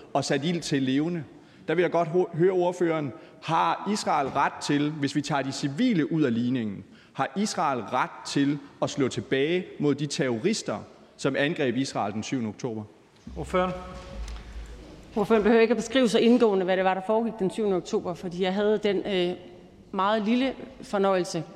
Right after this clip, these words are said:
Speaker 3: at deltage i filmfremvisningen, som den israelske ambassade lavede her i Folketinget i sidste uge. Så jeg behøver ikke yderligere af den slags, øh, indpakninger for at kunne tage afstand. Jeg kunne også godt tage afstand fra det terrorangreb, før jeg så den video. Fordi det, vi ved derfra,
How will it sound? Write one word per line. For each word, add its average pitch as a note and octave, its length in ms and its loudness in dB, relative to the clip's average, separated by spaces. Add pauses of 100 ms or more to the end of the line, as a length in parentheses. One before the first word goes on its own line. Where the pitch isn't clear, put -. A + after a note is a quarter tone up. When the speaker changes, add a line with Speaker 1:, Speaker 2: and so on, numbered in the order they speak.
Speaker 3:
at F#3 100 -2
deltage G#3 480 0
i F3+ 200 -2
filmfremvisningen, F3 800 0
som E3+ 180 -4
den F3 180 2
israelske F3+ 360 0
ambassade E3+ 360 -2
lavede F#3+ 260 2
her F3+ 180 2
i - 120 -4
Folketinget F3 520 0
i E3+ 40 0
sidste F3+ 340 -4
uge. E3 160 0 (420)
Så G#3+ 120 -2
jeg G3+ 60 0
behøver G3+ 260 4
ikke G3 180 2
yderligere E3+ 420 2
af - 80 0
den F3 140 2
slags, - 380 -4
øh, D#3 180 0 (680)
indpakninger E3+ 520 0
for E3 340 -2
at E3 120 -2
kunne - 180 -10
tage E3+ 160 0
afstand. E3+ 300 0
Jeg F#3+ 100 -2
kunne A#3+ 100 4
også A#3 100 -2
godt A#3+ 140 0
tage - 140 0
afstand G#3+ 320 0
fra F#3+ 160 0
det G#3 200 0
terrorangreb, G3 480 2 (380)
før A3+ 120 4
jeg F#3 140 0
så G#3+ 160 0
den G3 180 0
video. G#3 260 0 (1080)
Fordi A3 260 2
det, G#3 140 2
vi G3+ 120 4
ved A#3+ 140 6
derfra, E3+ 400 -2